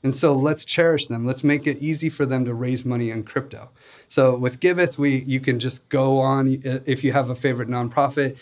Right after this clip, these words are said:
they log in with their Google account <clears throat> and they collect, uh, they get an Ethereum address, and then they can start raising money like they would on Kickstarter or, or Indiegogo or GoFundMe. Same, same process with one difference. They use Ethereum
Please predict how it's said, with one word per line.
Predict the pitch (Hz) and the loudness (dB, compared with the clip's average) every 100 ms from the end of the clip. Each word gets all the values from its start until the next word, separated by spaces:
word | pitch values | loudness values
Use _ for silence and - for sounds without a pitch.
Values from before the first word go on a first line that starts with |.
| - - | -20 -4
they | 131 | -2
log | 123 135 175 180 | 2 4 4 4
in | 175 | 2
with | 147 | 2
their | 143 139 | 0 0
Google | 123 143 143 151 | 0 0 0 -2
account | 143 147 143 139 - | -2 -2 0 -2 -4
<clears throat> | - - - - | -6 -2 -2 -4
and | - 139 | -2 0
they | 139 | 0
collect, | 135 139 139 139 - 131 135 | 0 0 0 -2 -14 -10 -2
uh, | 131 120 | 2 2
they | 120 123 | 0 -2
get | 147 147 | 0 2
an | 135 | 0
Ethereum | 127 139 127 | 0 0 0
address, | 127 120 127 117 - - - - | 0 0 -2 -2 -8 -14 -20 0
and | 135 | 2
then | 139 | 4
they | 135 | 4
can | 131 123 | 2 0
start | - 127 | 2 2
raising | 123 117 120 | 2 0 0
money | 120 120 117 | 2 2 2
like | 120 120 | 0 -2
they | 120 | -2
would | 113 113 | -2 -4
on | 113 117 117 117 | -4 -6 -6 -6
Kickstarter | - 107 - 113 107 110 110 | -6 -4 -2 -2 -2 -4 -4
or, | 110 107 - - - | -8 -12 -20 -10 -2
or | |
Indiegogo | 123 123 120 120 110 117 | 0 0 0 -2 -2 -2
or | 107 | -4
GoFundMe. | 107 113 - 117 - - | -6 -10 -8 -10 -10 -14
Same, | - - 143 131 123 | -6 0 2 2 0
same | - 131 | -4 -4
process | 117 117 - 113 - - - - | -2 -4 -4 -6 -10 -14 -20 -8
with | 131 | 0
one | 143 175 190 180 | 2 4 2 0
difference. | 127 - 98 - - - _ _ _ | -2 -2 -8 -8 -10 -12 _ _ _
They | - 120 | -4 0
use | 120 131 120 | 0 0 -2
Ethereum | - 131 113 95 | -4 -4 -6 -10